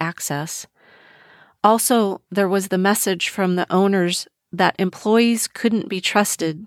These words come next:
to do their work if they weren't able to be physically observed or monitored doing their work. So I constantly felt on edge to perform.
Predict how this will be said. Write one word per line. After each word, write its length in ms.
to 120
do 240
their 200
work 520
if 160
they 100
weren't 400
able 320
to 180
be 120
physically 680
observed 640
or 100
monitored 800
doing 300
their 180
work. 340
So 160
I 100
constantly 720
felt 520
on 240
edge 340
to 140
perform. 640